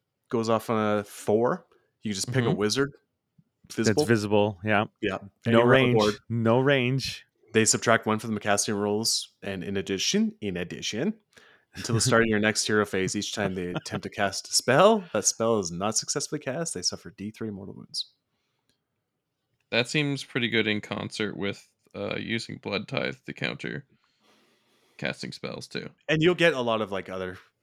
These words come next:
Speaker 1: there's other ways to get negatives and stuff. I
Speaker 2: Yeah.
Speaker 1: just, of all the other ones though, you're like, "Which one am I gonna drop?"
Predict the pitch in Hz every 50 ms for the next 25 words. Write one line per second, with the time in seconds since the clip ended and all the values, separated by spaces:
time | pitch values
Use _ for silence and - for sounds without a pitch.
0 | _ - 131 120 101 107 98 92 85 85 85 87 - 87 85 80 - - 85 87
1 | - - 107 117 - - 127 123 - - 165 - - - 131 127 - 151 - -
2 | - _ _ _ _ _ - - 135 117 - - 120 120 127 127 120 120 98 95
3 | 110 123 123 139 160 165 139 139 156 165 185 180 131 104 104 - - _ _ _
4 | - - - - - - _ _ - 113 117 - - 120 117 107 104 101 98 98
5 | 90 85 - 76 69 - -